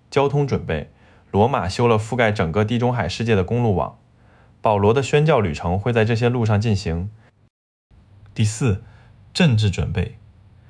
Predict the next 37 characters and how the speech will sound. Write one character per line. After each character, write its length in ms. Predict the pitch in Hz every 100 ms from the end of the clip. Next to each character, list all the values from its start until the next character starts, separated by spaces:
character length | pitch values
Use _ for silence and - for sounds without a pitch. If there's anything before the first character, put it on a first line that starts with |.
| - - -
罗 160 | 131
马 160 | 175 117
的 100 | 117
统 260 | - 92
一 120 | 90 143
统 260 | - -
治 280 | 90 92 - -
创 220 | - 143
造 140 | 131 110
了 100 | 90
前 280 | - 110
所 160 | 143 98
未 140 | 117
有 100 | 110
的 100 | 78
和 200 | 85 87
平， 280 | 87 85 76 - _ _ _ - -
虽 200 | - -
然 120 | 185 175
是 120 | 170
靠 200 | 175 151
武 180 | 95 87
力 140 | 151
维 180 | 104 98
持 200 | - 87
的， 220 | 82 - - - - -
但 140 | 139
让 240 | 127 113 104
跨 260 | - 170
区 300 | 107 - 165
域 60 | 127
传 260 | - 87
播 160 | 95 101
变 180 | 95 101
得 80 | 87
可 220 | - 78
能。 240 | 76 80